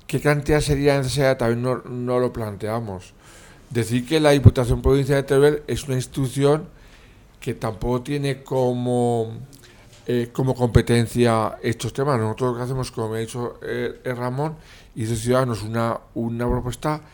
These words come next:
y es aportar, eh, nuestro grano de, de, de arena, ¿no?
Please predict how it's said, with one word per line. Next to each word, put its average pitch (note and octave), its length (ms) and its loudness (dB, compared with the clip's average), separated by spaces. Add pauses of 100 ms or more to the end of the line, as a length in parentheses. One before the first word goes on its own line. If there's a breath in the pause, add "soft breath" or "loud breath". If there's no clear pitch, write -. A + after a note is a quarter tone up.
(380 loud breath)
y G#2+ 180 -4
es C#3+ 220 -2 (160)
aportar, A2+ 840 -4 (560 soft breath)
eh, G2+ 560 -4 (140)
nuestro G#2+ 320 -6
grano G#2+ 200 -2
de, C3+ 280 0
de, G2+ 580 -6 (240)
de G2+ 160 -4
arena, F#2+ 340 -6
¿no? A2+ 200 -10